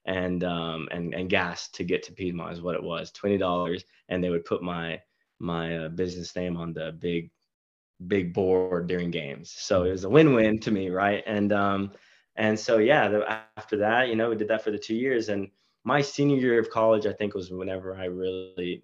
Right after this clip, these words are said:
you know, going into that senior year, I think I just loved it so much my junior year of college that going into my senior year, I thought, "This is what I wanna do." Like, I, I, I love playing, but I really love coaching. So I, I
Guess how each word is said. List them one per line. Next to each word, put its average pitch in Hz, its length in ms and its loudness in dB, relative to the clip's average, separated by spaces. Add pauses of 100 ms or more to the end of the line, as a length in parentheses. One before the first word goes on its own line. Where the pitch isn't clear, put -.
(160)
you 104 80 -4
know, 92 120 -2
going 104 300 2
into 104 260 0
that 92 160 0
senior 104 260 -2
year, 101 180 2
I 101 60 0
think 101 160 -4
I 98 40 -2
just 92 240 -10
loved 92 360 -4
it 104 200 2
so 95 240 -6
much 98 280 -6
my 90 100 -8
junior 95 320 -8
year 92 200 -10
of 92 80 -20
college 104 420 -8 (680)
that 90 180 2
going 98 240 2
into 101 200 -2
my 92 100 -4
senior 92 320 -6
year, 92 340 -4
I 90 120 -8
thought, 87 440 -6 (1700)
"This 101 220 -2
is 87 80 -4
what 82 100 -2
I 80 40 -4
wanna 78 220 -8
do." - 420 -12 (140)
Like, - 140 -10
I, 80 300 -4 (340)
I, 87 200 -2
I 90 160 -2
love 101 340 0
playing, 104 480 -2
but 82 280 -8 (300)
I 90 60 -8
really 87 400 -4
love 85 260 -8
coaching. - 560 -12
So 82 560 -8
I, 80 320 -10
I 85 100 -10